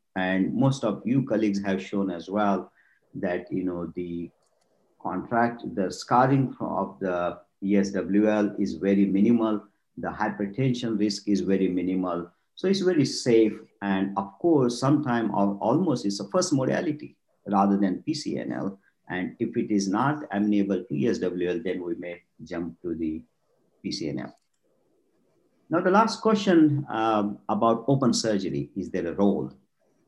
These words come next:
And especially with the availability of minimal invasive surgery like laparoscopy and robotics,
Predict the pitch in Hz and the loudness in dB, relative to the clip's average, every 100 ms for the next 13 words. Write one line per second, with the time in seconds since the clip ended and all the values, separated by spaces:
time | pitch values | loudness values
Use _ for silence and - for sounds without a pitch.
0 | _ _ _ _ _ - 127 127 131 131 | _ _ _ _ _ -2 2 4 4 2
1 | - - _ _ _ _ - 143 - 247 | 0 -10 _ _ _ _ -8 -8 0 4
2 | 277 247 226 202 170 139 - 147 151 139 | 4 4 2 4 2 -2 -2 -2 2 2
3 | 123 - 113 127 123 156 156 151 107 110 | 2 2 2 4 6 6 6 6 6 2
4 | 98 107 113 113 110 104 98 101 101 - | 0 0 2 4 4 4 4 2 -4 -6
5 | 113 104 120 123 110 - 123 113 98 90 | 0 4 4 4 2 2 2 2 0 0
6 | 90 87 87 - 101 - 98 101 - 78 | -2 -2 -4 -2 -4 -4 -4 -2 -2 -4
7 | 73 117 131 165 170 | -4 -4 -2 -4 -6